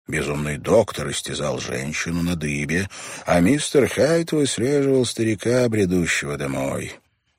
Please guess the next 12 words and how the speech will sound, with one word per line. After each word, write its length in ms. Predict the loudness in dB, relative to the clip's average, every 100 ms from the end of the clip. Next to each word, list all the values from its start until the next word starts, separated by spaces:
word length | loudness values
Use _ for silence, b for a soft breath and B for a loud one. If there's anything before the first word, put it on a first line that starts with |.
| _
Понимать, 760 | -12 -10 -10 -10 -8 -6 -6 -6
что 400 | -8 -8 -6 -6
значит 560 | -6 -8 -8 -8 -10 -10
смерть, 560 | -4 -2 -4 -8 -20 _ _ _ -4
проще 500 | -2 0 -2 -4 -6 -6
простого. 640 | -8 -6 -8 -8 -8 -12 _ _ B B B B B B B B _
Это 240 | 2 2 4
когда 300 | 4 6 4
человек 720 | 4 2 4 4 4 2 2
попадает 840 | -4 -2 -4 0 0 0 -2 -6
в 80 | -10
лапы 580 | -8 -6 -6 -8 -12